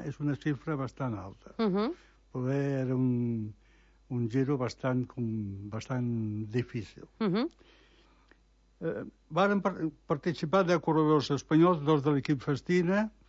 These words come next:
Speaker 1: Félix García Casas, Jaime Fernández i vuit de l'equip Kelme.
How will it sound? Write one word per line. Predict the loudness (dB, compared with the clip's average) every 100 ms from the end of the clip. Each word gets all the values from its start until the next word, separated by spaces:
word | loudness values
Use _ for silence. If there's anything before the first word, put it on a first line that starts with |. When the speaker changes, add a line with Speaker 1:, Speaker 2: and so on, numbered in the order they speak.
| 0
Speaker 1:
Félix | 2 4 2 0
García | 0 -2 -2 -2 -2
Casas, | 0 -2 0 -2 -4 -6
Jaime | -2 2 2 2
Fernández | -2 -2 2 2 0 -4
i | -2
vuit | 0 0
de | -2
l'equip | -2 -6 -6 -18 _ _ 0
Kelme. | 2 2 0